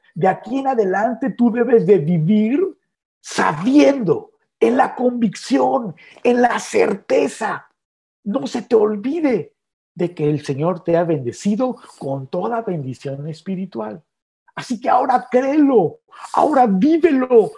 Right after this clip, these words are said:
como un hijo que se le ha concedido toda bendición espiritual". ¿De acuerdo? ¿Vamos entendiendo? Porque quizá esto hubiera sido insignificante para mí si no lo hubiera subrayado.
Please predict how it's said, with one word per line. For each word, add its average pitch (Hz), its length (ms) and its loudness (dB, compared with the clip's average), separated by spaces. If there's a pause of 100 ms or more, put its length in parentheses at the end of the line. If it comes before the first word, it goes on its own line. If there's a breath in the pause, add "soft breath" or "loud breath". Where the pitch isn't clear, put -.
(120)
como 202 280 4
un 233 240 0
hijo 226 320 -2 (200)
que 240 120 0
se 214 200 2
le 202 180 2
ha 202 140 -2
concedido 214 960 0 (260 loud breath)
toda 214 380 0
bendición 151 520 -4
espiritual". - 640 -16 (540)
¿De - 80 -10
acuerdo? 151 420 -6
¿Vamos 208 320 -4
entendiendo? 202 640 -4 (340 loud breath)
Porque 196 380 0
quizá 247 380 0
esto 269 240 0
hubiera 254 320 2
sido 254 280 -2
insignificante 214 1000 -2
para 226 240 2
mí 214 160 -2
si 226 120 -6
no 208 140 0
lo 214 120 2
hubiera 196 400 0 (220 loud breath)
subrayado. 214 1080 0